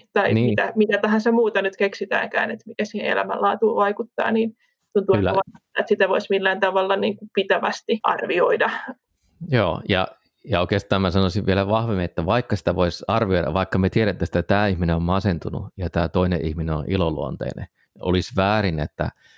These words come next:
Speaker 2: että tällaiset seikat vaikuttaa siihen, että pelastetaanko niiden henki vai ei, tai annetaanko jollekin parempi mahdollisuus kuin, kuin toiselle. Ne ei ole relevantteja. Tässä, tässä oikeastaan palataan siihen niin kuin, ää, niin kuin e-,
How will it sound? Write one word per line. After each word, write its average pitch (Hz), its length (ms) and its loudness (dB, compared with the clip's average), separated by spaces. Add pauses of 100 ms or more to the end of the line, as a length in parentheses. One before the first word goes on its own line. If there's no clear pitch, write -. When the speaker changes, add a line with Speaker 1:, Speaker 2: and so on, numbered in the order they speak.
(220)
Speaker 2:
että - 180 -4
tällaiset 98 540 0
seikat 78 400 -2
vaikuttaa 95 500 -2
siihen, 78 440 -4
että - 220 -6 (160)
pelastetaanko 82 600 0
niiden 78 340 0
henki 82 340 -2
vai - 180 0
ei, 78 420 0
tai - 140 -4
annetaanko 76 440 -2
jollekin 78 360 -2
parempi 82 360 0
mahdollisuus 80 720 -2
kuin, 80 160 -14 (200)
kuin 82 180 -16
toiselle. - 480 -2 (120)
Ne 95 100 0
ei 95 180 2
ole 87 80 2
relevantteja. 82 800 0 (500)
Tässä, - 220 -2 (100)
tässä 101 240 0
oikeastaan 95 400 -2
palataan 92 440 0
siihen 82 300 0
niin 80 160 -4
kuin, - 160 -4 (1040)
ää, 85 240 -2 (640)
niin 87 180 -2
kuin 87 260 -2
e-, - 180 -2